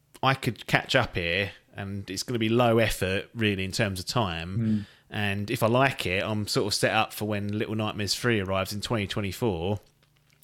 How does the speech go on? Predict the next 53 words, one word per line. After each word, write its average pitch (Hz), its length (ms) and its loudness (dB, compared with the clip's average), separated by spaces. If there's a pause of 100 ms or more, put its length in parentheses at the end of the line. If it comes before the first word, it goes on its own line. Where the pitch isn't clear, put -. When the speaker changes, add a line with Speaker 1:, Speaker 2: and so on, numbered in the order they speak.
(120)
Speaker 1:
I 113 60 -2
can 104 160 0
dive 110 240 4
in 104 80 -2
with 101 100 -2
two 113 180 2
feet, 107 420 0 (360)
you 110 80 -6
know, 104 100 -4
perhaps - 260 0
the 117 60 -8
day 113 220 2
one, 107 260 0
or 104 160 -2
if 90 80 -10
it's 104 120 -8
on 107 100 -2
a 101 40 -4
Game 107 280 0
Pass 107 340 2
or 104 60 0
a 101 60 -2
P 120 180 0
S 104 100 -2
Plus 107 380 -2
or 98 120 -2
whatever, 101 460 -2 (260)
Speaker 2:
Yeah, 104 280 -6
yeah. 101 140 -2
Speaker 1:
and, 110 180 2
and 113 120 -2
give 123 140 4
it 117 60 4
a 117 60 4
go, 104 340 4
'cause - 400 0
the 131 160 4
idea 156 420 6
of 107 100 4
it 98 140 2
just - 160 2
spoke 131 280 4
to - 120 -4
me 101 60 2
without 120 260 4
even 110 280 2 (240)
setting 110 280 4
hands 117 240 4
on 104 60 -2
the 98 60 -6
controller. 107 500 2
I 82 60 -2
thought, 104 340 -2